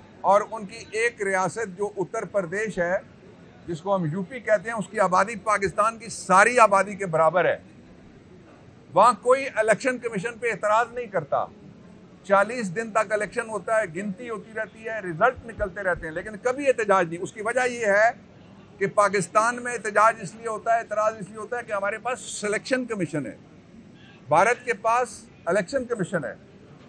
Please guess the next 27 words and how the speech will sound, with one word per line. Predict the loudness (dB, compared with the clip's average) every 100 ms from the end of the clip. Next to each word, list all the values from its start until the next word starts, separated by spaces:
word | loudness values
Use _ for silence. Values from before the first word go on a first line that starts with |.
| -6
उससे | -6 0 4
बड़ा | 6 6 6
election | 2 0 -6
होने | -6 -8
जा | 0 2
रहा | 2
है | 0
Trump | -2 -4 -2
का | -2
November | 0 -2 0 0
में। | -2 -8 -18 -20 -20 -20 -20 -20 -20 -20 -20 -20 -20 -20 -20 -20 -20 -20 -6 4
और | 8 10 8 6 -4 -20 -20 -20 -20 -20 -12
जो | -6 -6
Trump | 0 0 0 0
का | 0
election | 0 -4 -8 -8
है, | -8 -6
अमेरिका | -2 -2 -2 -4 -6
दुनिया | -10 -12
का | -6 -6
सबसे | -2 -4 -2 -4
बड़ा | 2 4 4 2 -8 -20 -20 -20 -20 0
election | 4 4 2 -6
होता | -4 -2 -2
है, | -4 -12 -20 -20 -20 -20 -20 -20 -20 -20 -20 -20 -10
वहाँ | 2 4 4 2
भी | -4 -8